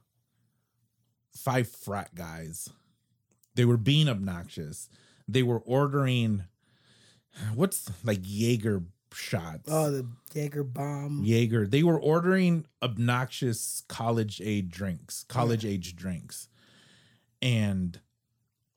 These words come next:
Speaker 1: the, then, then the bartender came over to me and took my order, and I said, uh, I said, "I want a vo-, I want a vodka martini with a twist." And then she smiled a little bit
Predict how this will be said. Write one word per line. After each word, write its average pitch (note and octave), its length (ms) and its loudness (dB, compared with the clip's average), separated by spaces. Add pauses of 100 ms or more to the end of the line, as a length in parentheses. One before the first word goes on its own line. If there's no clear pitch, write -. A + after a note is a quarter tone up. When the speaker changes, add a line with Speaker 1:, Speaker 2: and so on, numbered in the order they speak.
(960)
Speaker 1:
the, A2+ 580 2
then, C3+ 420 0
then A2+ 440 -2
the A2 140 -2
bartender C3 440 2
came C3 180 0
over A#2 120 2
to B2 100 -4
me B2 100 2
and G#2+ 80 0
took B2 160 -2
my B2+ 140 2
order, G#2+ 300 2
and F#2 200 -2 (580)
I A2 80 -2
said, A2+ 280 2
uh, F#2 240 -2 (480)
I G#2+ 40 -4
said, A2 160 -2
"I A2+ 60 4
want B2+ 240 4
a G#2+ 80 2
vo-, F#2+ 340 -4
I G2 60 -4
want G#2 220 0
a F#2+ 80 -2
vodka G2 380 -4
martini G2 680 -2
with F2+ 160 -6
a G2+ 40 -6
twist." - 400 -2 (1200)
And B2+ 140 2
then B2+ 160 4
she A#2+ 200 -4
smiled D3+ 420 2
a B2+ 60 2
little A2+ 220 2
bit F#2+ 260 -4